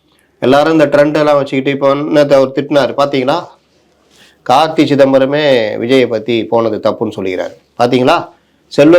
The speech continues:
பெருந்தகை சொல்லிக்கிறாருன்னு. அதெல்லாம் சொல்லதான் செய்வாங்க. இப்ப திருமாவளவன் இங்க போயிட்டு மறுநாளே போயிட்டாங்க, அவர் பிறந்த நாளுக்கு இவர்கிட்ட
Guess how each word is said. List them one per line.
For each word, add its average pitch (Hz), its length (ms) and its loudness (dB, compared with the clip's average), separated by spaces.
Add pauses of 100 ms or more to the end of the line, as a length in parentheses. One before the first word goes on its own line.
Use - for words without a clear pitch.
பெருந்தகை 131 280 -2
சொல்லிக்கிறாருன்னு. 110 500 -6 (420)
அதெல்லாம் 120 420 2
சொல்லதான் 123 340 -2
செய்வாங்க. 92 320 -12 (680)
இப்ப 120 140 -2
திருமாவளவன் 131 680 2
இங்க 120 220 -4
போயிட்டு 131 260 0 (160)
மறுநாளே 127 400 0
போயிட்டாங்க, 117 360 0 (680)
அவர் 135 220 2
பிறந்த 135 240 2
நாளுக்கு 131 280 0
இவர்கிட்ட 131 300 -2